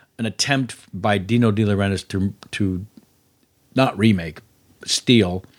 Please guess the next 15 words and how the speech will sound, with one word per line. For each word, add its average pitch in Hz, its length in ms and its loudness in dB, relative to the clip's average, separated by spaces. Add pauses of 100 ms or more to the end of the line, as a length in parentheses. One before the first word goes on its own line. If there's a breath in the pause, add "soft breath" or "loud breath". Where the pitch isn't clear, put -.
(300 soft breath)
It's - 160 -6
a 104 40 -2
Mad, 104 240 2
Mad, 95 180 0
Mad, 95 220 0
Mad, 92 200 -2
Mad, 90 200 -2
Mad 87 220 -4
World. 95 260 -2
He 104 80 -2
had 101 80 2
a 95 40 -2
bunch 98 260 2
of 92 60 -8
comedians 95 540 -4